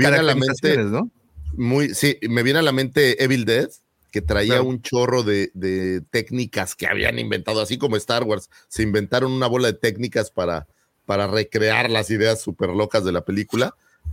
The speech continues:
Speaker 1: pero no era propiamente maquillaje, sino eran más, bueno, que la verdad ese maquillaje está bueno, por cierto, pero era más bien como, eh, técnicas
Speaker 2: Cara-,
Speaker 1: para
Speaker 2: como caracterizaciones, ¿no? Como
Speaker 1: Sí.
Speaker 2: para, para que logres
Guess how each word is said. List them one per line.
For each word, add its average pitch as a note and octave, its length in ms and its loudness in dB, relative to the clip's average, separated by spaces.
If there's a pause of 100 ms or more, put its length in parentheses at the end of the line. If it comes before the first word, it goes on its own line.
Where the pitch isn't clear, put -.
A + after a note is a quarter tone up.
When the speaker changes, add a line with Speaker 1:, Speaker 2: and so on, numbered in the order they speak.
(140)
Speaker 1:
pero G#2+ 240 4
no B2 200 2
era C3+ 200 2
propiamente A#2 800 -2
maquillaje, G#2+ 520 -4
sino F#2+ 220 -4
eran A2+ 160 -2
más, G#2+ 140 -2
bueno, F#2+ 400 -8
que F#2+ 160 -6
la D#2+ 160 -8
verdad F2 180 -2
ese C3 140 -6
maquillaje G2 400 -2
está - 160 -2
bueno, F#2+ 300 -2
por E2+ 140 -6
cierto, - 340 -6 (640)
pero F2+ 240 2
era G#2 140 2
más G#2 220 0
bien F#2 840 -4 (180)
como, D2+ 580 -8 (380)
eh, - 140 -18 (100)
técnicas - 420 -4
Speaker 2:
Cara-, C#3+ 160 4
Speaker 1:
para - 140 -4 (120)
Speaker 2:
como D3 280 0
caracterizaciones, D3 1040 2
¿no? C#3 220 -2
Como D3+ 180 -2
Speaker 1:
Sí. A2+ 80 -8
Speaker 2:
para, G#2 420 2 (160)
para A2 260 2
que A#2+ 100 0
logres C#3 560 0